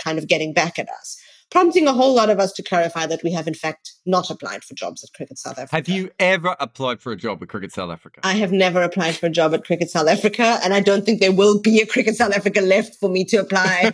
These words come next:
Speaker 2: <laughs>
Speaker 1: to for a job at any point.
Speaker 2: Again, it goes back to the Moroe thing of you're making something,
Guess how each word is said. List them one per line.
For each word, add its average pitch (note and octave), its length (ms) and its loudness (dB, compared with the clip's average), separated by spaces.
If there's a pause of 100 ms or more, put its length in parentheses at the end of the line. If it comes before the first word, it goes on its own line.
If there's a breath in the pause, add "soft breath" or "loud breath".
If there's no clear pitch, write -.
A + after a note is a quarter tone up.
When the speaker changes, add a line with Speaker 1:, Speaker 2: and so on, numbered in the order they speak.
(100)
Speaker 2:
<laughs> - 180 -8
Speaker 1:
to G3+ 200 2
for F#3+ 180 2
a F#3+ 80 4
job G#3+ 320 2
at B3 60 4
any A3 280 2
point. B3+ 480 2 (440 soft breath)
Speaker 2:
Again, G3+ 320 -2
it D#3+ 60 -8
goes F3+ 200 -4
back D3 220 -4
to D#3+ 80 -10
the D3 100 -4
Moroe C#3 480 -2
thing A2 380 -4
of A#2+ 180 -6 (220)
you're C#3+ 100 -4
making D#3 240 -4
something, C#3 460 -2